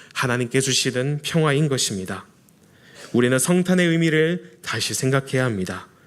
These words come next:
예수 그리스도의 탄생은 단지 마음을 위로하는 사건이 아니라 우리의 멍에를 꺾으시는 하나님의 구원의 시작점이라는 것입니다.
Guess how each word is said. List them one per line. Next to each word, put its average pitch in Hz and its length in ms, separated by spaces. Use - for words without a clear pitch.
예수 160 320
그리스도의 185 440
탄생은 180 680
단지 127 540
마음을 156 520
위로하는 170 460
사건이 170 440
아니라 107 440
우리의 143 380
멍에를 190 460
꺾으시는 170 720
하나님의 131 680
구원의 175 680
시작점이라는 143 1000
것입니다. 95 580